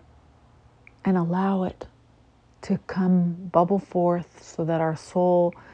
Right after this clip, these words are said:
stops talking and telling us all the lies that were either spoken on us. So today I thank you, Father, for showing me that unveiling your face, I can grow to maturity and become consecrated into your radiant light realm for others to follow,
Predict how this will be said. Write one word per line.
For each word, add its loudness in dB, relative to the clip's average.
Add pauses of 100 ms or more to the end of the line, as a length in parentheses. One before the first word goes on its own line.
stops -2
talking -4
and -4
telling 0
us -4
all 0
the -4
lies 2
that -2 (340)
were 4
either 2
spoken -2
on -2
us. -8 (1400)
So 2
today 8
I 10
thank 4
you, 4
Father, 4
for -4
showing 4
me 2
that 4
unveiling 6
your 6
face, 2 (480)
I 2
can 2
grow 6
to 6
maturity 2
and -2
become 0
consecrated 2
into 0
your 0
radiant 6
light 2
realm -2 (520)
for 8
others 6
to -4
follow, 4